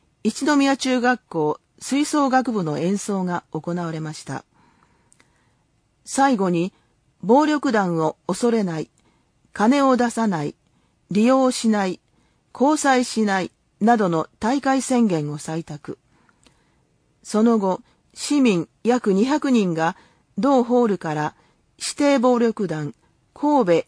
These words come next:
山口組本部事務所前まで、「淡路市に暴力団はいらない、暴力団は解散せよ」と声高らかに叫びながらパレードを行いました。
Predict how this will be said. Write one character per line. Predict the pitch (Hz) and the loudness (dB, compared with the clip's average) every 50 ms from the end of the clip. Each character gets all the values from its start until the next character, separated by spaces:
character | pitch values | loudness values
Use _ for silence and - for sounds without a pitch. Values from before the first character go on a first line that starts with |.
| _ _ | _ _
山 | - 180 190 226 262 277 247 | -2 0 2 2 2 2 2
口 | 254 220 - 226 | 0 -2 -4 -2
組 | 190 208 202 196 190 - _ _ | -2 0 0 0 0 -2 _ _
本 | - - 220 262 285 269 | -6 -2 0 2 2 2
部 | 247 269 | 0 0
事 | 247 220 | 0 0
務 | 247 240 254 | 2 0 0
所 | 240 - 233 | 0 0 0
前 | 220 233 233 220 196 | 2 2 2 0 0
ま | 175 160 151 | -2 -4 -6
で、 | 156 156 170 - _ _ _ _ _ _ _ _ _ _ _ _ _ _ _ _ _ | -6 -6 -8 -8 _ _ _ _ _ _ _ _ _ _ _ _ _ _ _ _ _
「淡 | - 202 240 302 320 | 0 2 2 2 2
路 | 262 294 | 0 -2
市 | - - 220 | -2 0 0
に | 190 170 160 | 0 0 0
暴 | 180 214 262 277 | 0 0 0 2
力 | 285 294 - 262 | 0 -2 -2 -2
団 | 214 190 170 165 156 | -2 -2 -2 -4 -6
は | 151 151 | -6 -6
い | 147 151 | -6 -6
ら | 180 196 | -4 -4
な | 190 185 175 | -4 -4 -4
い、 | 165 - _ _ _ _ _ _ _ _ _ _ _ _ _ - | -6 -6 _ _ _ _ _ _ _ _ _ _ _ _ _ -4
暴 | 175 196 233 285 | 2 4 4 6
力 | 311 330 311 - 285 | 6 4 2 2 2
団 | 226 220 190 175 156 | 0 0 0 0 -2
は | 151 151 | -4 -6
解 | - - 196 240 262 | -6 -4 -2 -2 -2
散 | - - 247 254 - | 0 0 0 0 0
せ | - - 214 196 | 0 -2 -4 -4
よ」 | 165 143 - _ _ _ _ _ _ _ _ _ - | -4 -4 -6 _ _ _ _ _ _ _ _ _ -6
と | - 233 226 - _ _ _ _ _ | -2 -2 -2 -4 _ _ _ _ _
声 | - 262 254 233 214 | 2 4 6 6 6
高 | - 202 202 - 269 | 4 0 -2 0 2
ら | 269 269 | 2 2
か | 247 220 202 | 2 0 -2
に | 180 165 | -2 -2
叫 | - - 175 - 220 | -4 -6 -4 -4 -2
び | 208 220 208 | -2 0 0
な | 208 196 185 | -2 -2 -2
が | 190 180 | -4 -2
ら | 180 175 - _ _ _ | -4 -4 -6 _ _ _
パ | - 262 277 | -4 -2 0
レ | 254 247 226 | 0 0 0
ー | 180 | 0
ド | 165 156 147 | -2 -2 -4
を | 147 147 | -4 -4
行 | - 170 | -4 -4
い | 175 170 170 160 | -4 -4 -4 -6
ま | 156 151 | -6 -8
し | 156 - - | -10 -12 -12
た。 | 139 135 - | -12 -12 -12